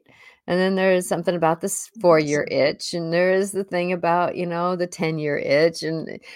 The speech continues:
Speaker 1: you know, it's like, you know, we all have these things, and I don't know how many times I pushed the reset button. You know, that reset button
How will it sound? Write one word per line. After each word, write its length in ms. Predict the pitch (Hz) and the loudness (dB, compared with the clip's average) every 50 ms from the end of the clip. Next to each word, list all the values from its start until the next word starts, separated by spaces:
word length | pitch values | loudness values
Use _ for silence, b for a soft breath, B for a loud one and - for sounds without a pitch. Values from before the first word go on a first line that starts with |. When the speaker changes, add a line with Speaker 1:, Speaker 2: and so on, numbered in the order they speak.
| B B B | B B B
Speaker 1:
you 80 | 254 262 | 4 6
know, 80 | 262 254 | 6 6
it's 220 | 240 247 - - | 4 2 0 -2
like, 220 | 233 226 233 - _ _ _ _ _ _ _ _ _ _ _ _ | 0 0 0 -2 _ _ _ _ _ _ _ _ _ _ _ _
you 100 | - 214 | -8 -6
know, 100 | 214 214 | -4 -2
we 140 | 196 202 214 | -2 0 0
all 180 | 202 208 233 240 | 0 0 0 -2
have 420 | 226 214 208 214 220 233 233 220 | -2 -4 -2 -2 -2 -2 -2 -2
these 220 | 202 202 190 - - | -4 -4 -6 -6 -8
things, 240 | - 190 202 180 | -8 -6 -6 -6
and 100 | 175 151 - - - | -8 -10 -10 -12 -12
I 40 | 180 | -10
don't 180 | 254 269 - | -10 -10 -10
know 100 | - 127 | -12 -16
how 280 | 123 - - - 180 214 | -16 -14 -6 -4 -2 -2
many 200 | 226 233 208 180 | 0 -2 -2 -4
times 340 | - - - 160 156 160 165 | -6 -8 -6 -6 -6 -6 -6
I 120 | - - 160 | -6 -8 -8
pushed 380 | 160 _ - 160 160 - - - | -8 _ -6 -4 -4 -6 -8 -10
the 60 | 139 | -8
reset 420 | 143 147 139 - - 127 - _ | -6 -6 -6 -6 -6 -8 -8 _
button. 340 | - 127 - - - - - _ _ _ _ _ _ _ _ _ _ _ _ _ _ _ _ _ _ _ _ _ _ _ _ _ _ _ _ _ _ _ _ _ _ _ _ | -8 -10 -10 -10 -14 -20 -20 _ _ _ _ _ _ _ _ _ _ _ _ _ _ _ _ _ _ _ _ _ _ _ _ _ _ _ _ _ _ _ _ _ _ _ _
You 100 | - 175 156 | -6 -4 -2
know, 140 | 143 139 156 | -2 -4 -4
that 200 | - - - - | -4 -6 -4 -2
reset 440 | 233 277 302 - - 214 196 - 202 | -2 -2 0 0 -2 -4 -4 -4 -4
button 440 | 170 135 - - - 127 131 131 | -4 -4 -4 -4 -8 -10 -10 -12